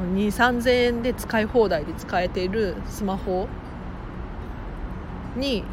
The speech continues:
その倍以上もお金をかけていたりとか、ファイブジーでめちゃめちゃ速い回線でみんな使ってるのに、まだ日本ってそれなのっていうふうに思われる。で、特に来年オリンピックがある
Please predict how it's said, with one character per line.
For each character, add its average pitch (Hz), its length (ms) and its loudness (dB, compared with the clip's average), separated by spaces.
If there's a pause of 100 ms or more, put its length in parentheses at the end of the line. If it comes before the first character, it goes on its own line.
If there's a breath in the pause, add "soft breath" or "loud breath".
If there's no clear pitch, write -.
(140)
そ - 120 -4
の 190 80 0
倍 240 360 6
以 320 60 6
上 202 220 4
も 165 220 -2 (920)
お 202 40 0
金 196 220 4
を 185 60 2
か 185 140 0
け 190 120 0
て 165 160 0
い 160 80 0
た 185 120 0
り 170 100 -2
と 180 140 -2
か、 226 360 2 (1200 loud breath)
フ 269 80 6
ァ 262 60 10
イ - 20 6
ブ 233 140 4
ジ 247 160 2
ー 190 60 4
で 180 140 2
め 165 140 0
ち 233 80 2
ゃ - 20 6
め 277 100 0
ち 311 80 0
ゃ 294 40 4
速 294 200 4
い 226 60 4
回 175 220 2
線 175 240 -2
で 180 80 0
み 185 100 2
ん 202 100 4
な 202 80 2
使 - 180 0
っ 208 60 4
て - 160 6
る 190 80 4
の 170 120 -2
に、 175 340 -2 (520 loud breath)
ま 285 120 2
だ 262 140 8
日 190 240 2
本 202 220 4
っ - 20 -2
て 170 320 -2
そ - 220 -4
れ 202 120 4
な 208 100 4
の 165 120 -2
っ 202 40 -2
て - 200 -6
い - 20 2
う 185 40 0
ふ - 40 -2
う 202 40 0
に 160 200 -4
思 208 200 2
わ 214 120 6
れ 214 100 2
る。 185 220 -6 (580 loud breath)
で、 208 80 0
特 262 220 2
に 170 100 0
来 190 180 4
年 208 160 2
オ 185 80 2
リ 214 100 4
ン 226 80 2
ピ 233 120 -2
ッ - 20 -2
ク - 120 -8
が 185 140 6
あ 202 40 6
る 180 520 2